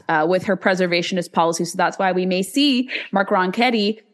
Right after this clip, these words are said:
potentially flip that seat red. It used to be Republican prior to her tenure. It was two terms of Susana Martinez,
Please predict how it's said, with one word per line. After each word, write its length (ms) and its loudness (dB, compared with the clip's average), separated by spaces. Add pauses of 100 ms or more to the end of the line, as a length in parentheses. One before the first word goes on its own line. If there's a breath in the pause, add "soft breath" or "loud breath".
(140)
potentially 960 0
flip 300 -2
that 160 0
seat 260 -4
red. 320 4
It 140 0
used 260 2
to 80 0
be 220 0
Republican 920 0
prior 380 2
to 160 -2
her 300 0
tenure. 440 0
It 200 0
was 320 -2
two 200 -6
terms 280 -2
of 60 -2
Susana 380 -2
Martinez, 640 -2